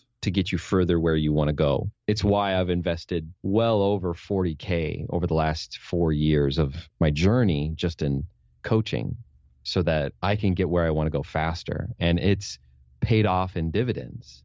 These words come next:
But in the beginning, it, it didn't make sense. You know, Kwame and I were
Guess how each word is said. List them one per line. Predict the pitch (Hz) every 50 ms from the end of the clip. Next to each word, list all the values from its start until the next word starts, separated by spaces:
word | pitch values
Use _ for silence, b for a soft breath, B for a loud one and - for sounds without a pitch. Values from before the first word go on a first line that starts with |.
| _ -
But | 87 98 92 - -
in | 90 90
the | 90 82
beginning, | 87 85 95 110 110 101 87
it, | 78 76 - -
it | - - 76
didn't | 98 92 85 80
make | 80 78 76 -
sense. | - - 101 90 - - - - - - - - - -
You | 120 -
know, | - - - - - - -
Kwame | - 117 117 113 104
and | 98
I | 90 87
were | 87 87 82 78